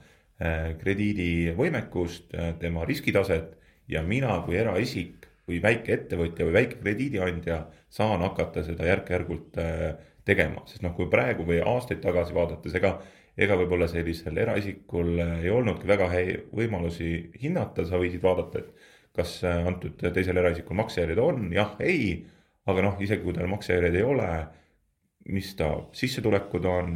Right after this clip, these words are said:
mis ta väljaminekud on, äh, kui palju tal kohustusi on, et noh, see info ei olnud, äh, ei olnud saadaval, nii et läbi nende digitaalsete lahenduste ja nende direktiivide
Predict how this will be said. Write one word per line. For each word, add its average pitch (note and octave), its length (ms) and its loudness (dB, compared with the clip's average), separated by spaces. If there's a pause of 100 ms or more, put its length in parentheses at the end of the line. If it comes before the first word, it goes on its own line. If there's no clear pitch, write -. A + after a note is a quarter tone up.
(120)
mis E2+ 120 -6
ta - 160 -6
väljaminekud G2 880 0
on, D#2+ 200 0 (640)
äh, D#2+ 180 -2
kui G#2+ 140 2
palju E2 180 2
tal E2 160 -2
kohustusi G2 580 0
on, E2 500 0 (320)
et F2 100 -2
noh, F2+ 240 -2
see A2+ 400 6
info F2 380 0
ei F2+ 100 4
olnud, F#2 340 2
äh, E2 360 -2
ei G#2+ 100 -2
olnud F#2+ 260 -4
saadaval, E2+ 640 0 (420)
nii F#2 80 2
et F2 160 0
läbi F2+ 240 0
nende A2 260 2
digitaalsete F#2 600 0
lahenduste F2 640 -2 (280)
ja E2+ 140 -2
nende F#2 540 -2
direktiivide E2+ 640 -2